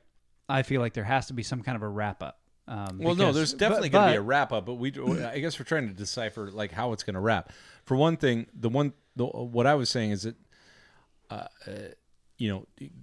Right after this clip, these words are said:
Speaker 2: like or hate the portrayal of Kylo, he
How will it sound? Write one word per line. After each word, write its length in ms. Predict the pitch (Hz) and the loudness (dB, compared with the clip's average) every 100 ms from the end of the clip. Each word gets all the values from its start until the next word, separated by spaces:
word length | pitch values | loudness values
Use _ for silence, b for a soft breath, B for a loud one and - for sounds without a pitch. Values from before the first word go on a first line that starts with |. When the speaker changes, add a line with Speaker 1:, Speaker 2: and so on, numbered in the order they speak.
| - | -12
Speaker 2:
like 400 | 117 131 165 - | -2 4 4 4
or 80 | 117 | -2
hate 540 | 90 127 117 104 - - _ _ _ _ _ 113 | 0 0 0 -2 -10 -16 _ _ _ _ _ -10
the 220 | 107 95 | -8 -8
portrayal 640 | - 101 - 135 120 107 | -10 -12 -4 0 0 -2
of 180 | 90 - | -6 -12
Kylo, 640 | - 123 120 92 87 90 - | -10 -4 -4 -4 -6 -8 -14
he 420 | - 131 131 120 | -16 -10 -8 -10